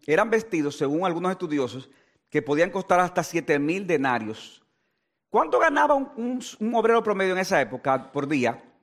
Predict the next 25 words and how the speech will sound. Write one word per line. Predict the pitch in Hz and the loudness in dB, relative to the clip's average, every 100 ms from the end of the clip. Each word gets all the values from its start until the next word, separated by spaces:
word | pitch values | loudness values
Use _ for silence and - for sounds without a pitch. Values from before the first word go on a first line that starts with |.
| _ | _
Un | 170 214 | -2 0
denario. | 196 139 117 110 107 _ _ _ _ _ _ _ _ _ | 2 2 0 -4 -12 _ _ _ _ _ _ _ _ _
Entonces, | _ 202 202 | _ -4 -4
siete | 214 220 220 | 0 0 2
mil | 220 269 | 0 0
denarios, | 294 269 202 147 147 147 | 0 4 4 4 0 0
¿cuánto, | 226 247 220 | -2 -2 -4
cuánto, | 233 277 254 247 220 - | -2 -2 2 0 0 -2
cuánto, | 214 247 226 220 185 147 - | -2 -2 0 0 0 -2 -6
cuánto | 180 202 196 | -10 -6 -4
tiempo | 190 180 147 | -2 -2 0
es? | 120 - | -2 -4
Son | 151 | 0
varios | 185 202 220 | 2 4 4
años, | 196 160 - - - - _ _ | 4 2 -2 -4 -10 -16 _ _
<laughs> | _ _ _ _ - - - | _ _ _ _ -18 -16 -10
muchos | 131 202 214 | -4 0 2
años. | 208 196 147 156 - _ _ _ _ _ _ | 4 4 2 -4 -12 _ _ _ _ _ _
Entonces, | 151 202 226 | 0 2 4
imagínense | 196 214 233 | 4 2 2
un, | 233 208 226 240 247 - - _ _ _ _ _ _ | 0 -4 -8 -8 -8 -12 -20 _ _ _ _ _ _
un | - 214 | -12 -2
obrero, | 220 214 208 175 | 2 4 4 4
¿verdad? | 196 196 160 | 4 4 0
Con | 180 170 156 | -4 -8 -10